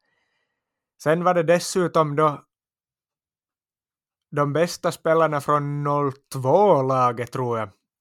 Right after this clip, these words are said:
som också plockades in i det här laget. Så det var ju knappt någon kvar från riktiga laget i vårt, det här laget. Vi var ett gäng med noll två år och noll noll år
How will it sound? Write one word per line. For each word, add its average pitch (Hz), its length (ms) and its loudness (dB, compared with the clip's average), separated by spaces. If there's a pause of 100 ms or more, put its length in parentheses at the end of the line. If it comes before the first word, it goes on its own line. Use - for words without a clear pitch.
(160)
som 135 220 -6
också 185 320 -2
plockades 139 560 -2
in 131 180 -4
i 123 60 -6
det 123 100 -4
här 127 100 -2
laget. 113 400 -2 (1120)
Så - 100 -8
det 143 60 -2
var 143 80 0
ju 143 60 -2
knappt 139 340 -2
någon 170 320 2 (160)
kvar 165 360 4
från 147 260 0
riktiga 156 540 -4 (960)
laget 151 540 2
i 156 100 -6
vårt, 160 380 4
det 139 100 -4
här 139 120 0
laget. 123 380 -2 (120)
Vi 135 80 -12
var 147 140 0
ett 139 140 -6
gäng 165 220 0
med 156 140 -4 (120)
noll 156 200 -4
två 151 160 -2
år 156 340 4 (1000)
och 147 100 -6
noll 160 200 2
noll 151 300 2
år 139 140 0